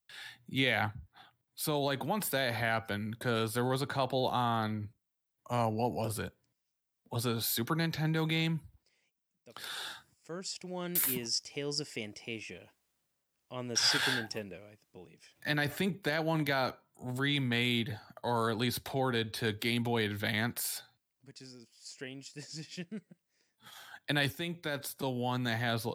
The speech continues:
Speaker 1: like, it's a really bad port with, like, tons of slowdown during the battle system and everything.
Speaker 2: Yeah. It was, it's a s-, it's a good game. It's just that it never was released here other than that in that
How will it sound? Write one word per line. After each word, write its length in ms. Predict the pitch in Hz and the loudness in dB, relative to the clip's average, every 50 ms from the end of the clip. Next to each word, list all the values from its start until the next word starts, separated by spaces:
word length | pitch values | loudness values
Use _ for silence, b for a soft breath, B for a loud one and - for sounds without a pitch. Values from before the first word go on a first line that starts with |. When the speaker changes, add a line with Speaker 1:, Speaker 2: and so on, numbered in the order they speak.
| - - - | -4 -4 -4
Speaker 1:
like, 200 | 117 113 - - | -4 -4 -4 -2
it's 160 | 120 123 - | -2 0 2
a 60 | 123 120 | 2 4
really 240 | 117 127 123 120 | 4 4 4 2
bad 360 | 117 107 113 104 107 113 110 104 | 2 2 2 2 2 2 0 -2
port 340 | - 127 117 117 120 - | -2 0 2 2 2 0
with, 140 | - 117 - | -2 -2 -2
like, 140 | 104 107 104 78 - _ _ _ _ _ _ - | -2 -2 -2 -4 -8 _ _ _ _ _ _ -8
tons 400 | - - - 127 120 117 123 117 | -6 -2 0 2 2 2 4 2
of 100 | 120 110 | 2 0
slowdown 640 | - - 113 107 110 113 117 120 117 117 117 117 113 | 0 0 2 2 2 4 4 4 4 4 2 2 2
during 360 | 117 110 107 110 113 110 107 | 2 2 2 2 2 2 2
the 340 | 107 101 107 113 113 120 113 | 0 0 0 -2 -2 -4 -4
battle 260 | - 117 117 110 117 117 | -2 0 2 4 4 2
system 320 | - - 123 120 - 127 | 2 0 -2 0 2 2
and 100 | 127 123 | 2 4
everything. 520 | 123 120 127 123 - 131 127 131 127 120 - | 4 2 2 2 2 2 2 2 0 -2 -4
Speaker 2:
Yeah. 440 | 151 175 175 165 147 117 101 98 101 104 117 _ _ _ _ _ _ - | -8 -8 -6 -4 -6 -6 -8 -12 -16 -18 -20 _ _ _ _ _ _ -12
It 80 | 143 | -10
was, 200 | 156 170 180 165 127 - | -4 -2 -2 -2 -2 -2
it's 200 | 170 190 202 - | -4 -2 0 0
a 60 | 214 | 0
s-, 240 | 160 - - - - - | 0 2 0 -2 -2 -4
it's 140 | 160 156 - | -6 -4 -4
a 40 | 165 | -4
good 220 | 147 170 254 208 165 | -2 -2 -4 -4 0
game. 400 | 143 156 170 160 139 127 120 123 | 0 2 2 2 -2 -4 -6 -6
It's 120 | 120 - | -8 -6
just 200 | 135 123 - - | -6 -6 -4 -2
that 140 | 131 123 120 - - - - - _ _ - | -4 -4 -4 -2 -2 -2 -4 -4 _ _ -10
it 160 | 131 135 131 | -8 -6 -4
never 300 | 139 147 170 156 165 147 | 0 -2 0 2 2 2
was 200 | 143 143 127 123 | 2 0 -2 -2
released 480 | 127 117 101 107 120 151 - - - - | -6 -6 -6 -6 -6 -4 -4 -4 -6 -6
here 300 | - 175 175 175 170 - | -2 -2 0 0 0 -2
other 180 | 131 135 135 131 | -2 -2 -2 -2
than 220 | 131 131 123 120 | -4 -4 -4 -4
that 220 | 117 117 117 - - | -4 -4 -6 -8 -12
in 160 | - 131 123 | -10 -8 -6
that 180 | 120 113 107 | -4 -2 -4